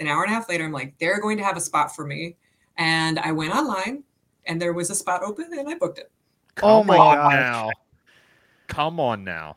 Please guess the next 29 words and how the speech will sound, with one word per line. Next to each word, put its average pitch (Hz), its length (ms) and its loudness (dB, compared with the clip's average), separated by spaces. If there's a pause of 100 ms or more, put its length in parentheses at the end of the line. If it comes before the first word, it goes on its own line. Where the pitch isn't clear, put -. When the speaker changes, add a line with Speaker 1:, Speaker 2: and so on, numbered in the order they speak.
(120)
Speaker 1:
It 214 240 4
was 220 100 4
Speaker 2:
That's 196 140 6
Speaker 1:
for 208 180 0
Speaker 2:
just - 200 -8
too 196 100 -4
much. 143 480 -2 (260)
Speaker 1:
It's 269 240 6
too 392 120 8
much, - 340 8
right? 233 80 2 (140)
This 233 140 -6
was 294 120 2
in 320 100 4
January. 208 460 2
It 196 60 -2
was 196 180 -6
for 202 140 -6
May. 160 180 0
So 170 180 -4
I 170 100 0
go 202 260 -2
in 269 160 -2
May, 156 300 -2
and 180 100 -10
here's 262 180 -2
a 240 60 -4
great 196 240 -2
example. 147 680 -6